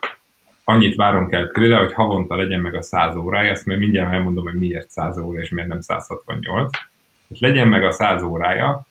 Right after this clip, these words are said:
és senki soha rá nem fog erre nézni ilyen számonkérő jelleggel. És eddig, a négy év alatt az összes ember, akivel dolgozunk, senki nem élt ezzel vissza. Tehát a, az, a munkák el-, a munkák elvégződnek, és nem az óraszám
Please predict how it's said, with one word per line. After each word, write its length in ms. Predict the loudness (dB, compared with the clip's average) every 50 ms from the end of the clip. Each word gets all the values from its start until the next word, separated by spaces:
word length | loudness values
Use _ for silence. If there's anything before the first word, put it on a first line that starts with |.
| _ _ _
és 260 | -4 -4 -4 -4 -8 -10
senki 640 | -10 -4 0 2 2 2 2 2 2 2 0 0 -2
soha 400 | -6 -4 -4 -2 0 2 2 2
rá 200 | 4 2 2 2
nem 220 | 0 -2 -4 -6 -6
fog 200 | -8 -8 -6 -4
erre 240 | -4 -2 -4 -4 -6
nézni 580 | -6 -6 -6 -8 -6 -6 -6 -6 -6 -8 -10 -12
ilyen 220 | -10 -10 -10 -10
számonkérő 720 | -6 -2 0 0 2 0 -2 -4 -8 -10 -10 -8 -6 -4
jelleggel. 680 | -4 -2 -2 -4 -4 -4 -6 -6 -6 -8 -12 -12 -12 -16 _ _ _ _ _ _
És 160 | -16 -16 -8
eddig, 540 | -4 -4 -2 -2 2 2 2 2 2 -2 -6 -6
a 80 | -2
négy 300 | 2 4 4 4 4 4
év 200 | 2 2 0 2
alatt 380 | 2 2 2 2 0 0 -2 -6 _
az 140 | -6 -2 0
összes 340 | 0 0 0 -4 -6 -4
ember, 220 | -2 -2 0 0 0
akivel 360 | -2 -4 -6 -8 -6 -6 -4
dolgozunk, 420 | -2 -2 -2 -4 -4 -6 -10 -8
senki 420 | -6 -2 2 4 4 4 4 2 0
nem 180 | 0 0 0
élt 240 | 0 0 -2 -2 -4
ezzel 300 | -6 -8 -8 -6 -8 -8
vissza. 460 | -6 -8 -10 -10 -14 -18 -18 -18 -18 -20 _ _ _ _ _ _
Tehát 160 | -12 -12 -12 -14 -16 -6
a, 80 | -2 0
az, 380 | 0 0 0 0 -2 -2 -4 -4
a 80 | -2
munkák 480 | 2 2 2 2 2 0 0 0 0 0
el-, 360 | 0 2 2 0 0 -4 -8 -6
a 100 | -2 0
munkák 420 | 2 2 4 2 2 0 0 -2
elvégződnek, 880 | -2 0 0 0 0 -2 -2 -2 -4 -4 0 0 2 2 2 2 0 -4 -10 _ _ _ _ _
és 160 | -6 -4 2
nem 200 | 4 4 6 6
az 120 | 6 4 4
óraszám 960 | 4 6 6 6 6 4 2 -2 -2 -2 0 2 2 2 2 0 -2 -4